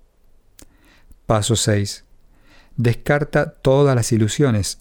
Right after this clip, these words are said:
acerca de la necesidad de cambio en los demás. Repito, tu tranquilidad no depende de los demás.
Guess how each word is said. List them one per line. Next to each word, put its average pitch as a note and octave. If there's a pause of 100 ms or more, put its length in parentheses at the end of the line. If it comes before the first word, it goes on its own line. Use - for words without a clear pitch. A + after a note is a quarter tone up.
(120)
acerca A#2
de G#2+
la G#2
necesidad G#2+
de A2
cambio C3
en A2+
los F#2
demás. F#2 (1120)
Repito, C3 (140)
tu D#3
tranquilidad G#2
no C3
depende A2+
de A2
los G#2+
demás. D3